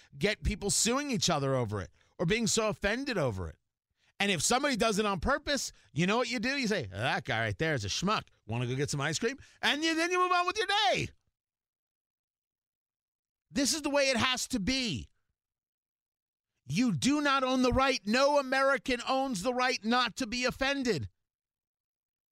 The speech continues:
They don't get that in a free society.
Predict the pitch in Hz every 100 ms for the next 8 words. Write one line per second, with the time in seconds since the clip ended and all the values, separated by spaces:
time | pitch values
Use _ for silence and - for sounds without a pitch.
0 | _ _ _ _ _ _ - 247 214 277
1 | 269 147 - 269 - 254 220 180 - _
2 | - 220 226 - - 214 226 233 - 214
3 | - 214 185 160 120 82